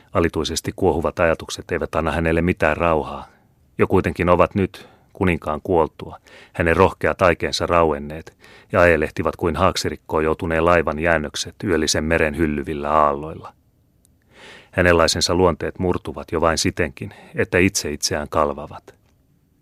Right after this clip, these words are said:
Eivät mitenkään hänen kirjavan elämänsä tielle sattuneet vaiheet, eivätkä onnettomuudet olleet voineet masentaa häntä, tuota rautaista miestä. Harmi loistavien toiveiden kukistumisesta,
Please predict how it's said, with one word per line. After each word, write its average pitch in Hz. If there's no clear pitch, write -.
Eivät 80
mitenkään 82
hänen 78
kirjavan 78
elämänsä 80
tielle 78
sattuneet -
vaiheet, 76
eivätkä 90
onnettomuudet 80
olleet 80
voineet 78
masentaa 82
häntä, 71
tuota 85
rautaista 82
miestä. 78
Harmi 92
loistavien 82
toiveiden 78
kukistumisesta, -